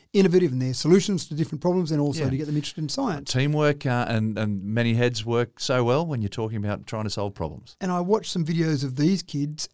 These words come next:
Speaker 1: and I think there are a whole range of things that will be achieved by this. So the first thing is that they get a kit. The school says, "Yes, I want to be part of this." They get a kit. So they get sent out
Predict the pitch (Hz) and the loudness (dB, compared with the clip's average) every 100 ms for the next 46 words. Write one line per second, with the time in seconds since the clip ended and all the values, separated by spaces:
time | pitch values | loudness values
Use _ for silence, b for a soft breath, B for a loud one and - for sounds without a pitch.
0 | - 170 170 170 170 165 - 269 - - | -6 -2 -2 -4 -10 -6 0 0 0 0
1 | 190 175 156 - 220 190 175 180 165 170 | 2 2 -2 0 0 2 0 0 -2 -2
2 | 160 139 240 151 139 - 151 135 131 135 | -2 -4 -4 -2 -2 -2 0 0 -2 -6
3 | 135 - - 180 302 233 196 165 147 B | -10 -8 -6 0 2 2 2 0 -2 B
4 | B - 131 - 165 156 202 190 - _ | B -4 -2 0 0 4 4 2 -2 _
5 | - 156 147 143 143 - 156 - - 147 | -12 -6 -4 -4 -2 0 -2 -6 -8 -6
6 | - 269 226 175 170 147 214 - 151 139 | 0 4 4 4 0 4 2 2 -4 -4
7 | 139 185 180 180 - B B - 185 190 | 0 2 4 4 2 B B 0 4 4
8 | 165 - 147 - 156 175 214 - 226 170 | 2 0 -2 0 0 2 2 2 2 2
9 | 165 | 0